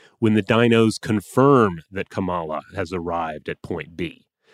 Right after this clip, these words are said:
They tell him, and Carson insists as well,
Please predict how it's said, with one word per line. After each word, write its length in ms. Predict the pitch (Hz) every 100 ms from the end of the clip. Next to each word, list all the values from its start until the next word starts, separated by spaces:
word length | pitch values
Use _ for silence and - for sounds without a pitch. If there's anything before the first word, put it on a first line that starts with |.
| _ _ _ _ -
They 120 | 101
tell 300 | - 123 127
him, 360 | 117 107 127 -
and 280 | 98 98 -
Carson 460 | - 110 - 104 92
insists 400 | 95 - 98 -
as 100 | 87
well, 280 | 104 95